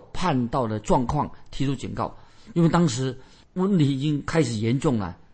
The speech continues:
看见有离教叛道的这个状况，那么他就提出警告。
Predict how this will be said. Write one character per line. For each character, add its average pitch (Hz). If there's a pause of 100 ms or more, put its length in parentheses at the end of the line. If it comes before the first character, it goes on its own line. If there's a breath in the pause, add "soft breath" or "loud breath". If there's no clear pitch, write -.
(140)
看 196
见 170
有 120
离 120
教 151 (120)
叛 147
道 131
的 107
这 117
个 127
状 131
况， 127 (520 soft breath)
那 123
么 113
他 135
就 127
提 135
出 135
警 -
告。 113